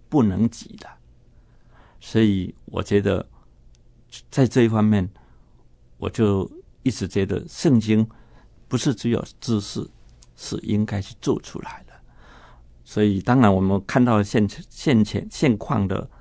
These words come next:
基督教所做的，如果跟慈济功德会比起来，事实上我们也有优点，当然也有缺点。但我觉得圣经既然写出来，加上有神的与我们同在，这一部分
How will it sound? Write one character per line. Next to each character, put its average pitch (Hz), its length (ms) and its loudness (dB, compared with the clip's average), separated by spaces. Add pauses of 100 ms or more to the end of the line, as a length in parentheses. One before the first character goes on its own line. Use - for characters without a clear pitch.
(220)
基 - 120 -6
督 113 160 -2
教 101 280 4 (380)
所 - 240 -2
做 113 320 2
的， 90 180 -6 (520)
如 107 100 0
果 107 80 0
跟 110 180 0
慈 107 220 -8
济 110 120 -10
功 104 220 -2
德 104 120 -6
会 101 260 -6
比 - 160 -10
起 - 160 -18
来， - 240 -20 (760)
事 - 240 -6
实 - 20 0
上 107 200 0
我 - 80 -6
们 92 120 -4
也 95 160 -2
有 95 180 -4 (600)
优 139 180 4
点， 92 220 0
当 107 160 -4
然 101 180 -4
也 - 60 -8
有 - 160 -8 (180)
缺 104 300 -10
点。 147 200 -12 (760)
但 104 180 0
我 92 140 -6
觉 98 200 0
得 95 220 -2 (240)
圣 131 220 4
经 123 120 4
既 120 180 -2
然 107 180 0
写 - 140 -12
出 - 180 -14
来， - 240 -16 (420)
加 117 220 -2
上 113 200 0
有 90 140 -4
神 92 320 -6
的 - 80 -6
与 107 140 0
我 101 60 -2
们 - 180 -6
同 - 200 -14
在， - 160 -14 (840)
这 120 160 -2
一 98 60 -2
部 104 200 -4
分 104 220 -4